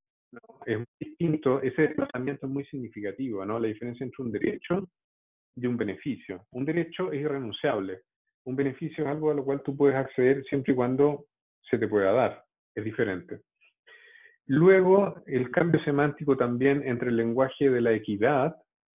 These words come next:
al lenguaje de las oportunidades. Perdón, me, me cambié. Al lenguaje de las oportunidades,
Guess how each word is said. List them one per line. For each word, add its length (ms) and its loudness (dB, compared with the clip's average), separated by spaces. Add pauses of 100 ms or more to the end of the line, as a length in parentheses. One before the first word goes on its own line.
(180)
al 140 2
lenguaje 500 2
de 80 4
las 100 2
oportunidades. 840 -2 (1800)
Perdón, 400 -4
me, 420 -8
me 180 -6
cambié. 420 -2 (100)
Al 100 0
lenguaje 380 -4
de 80 2
las 100 -4
oportunidades, 680 -10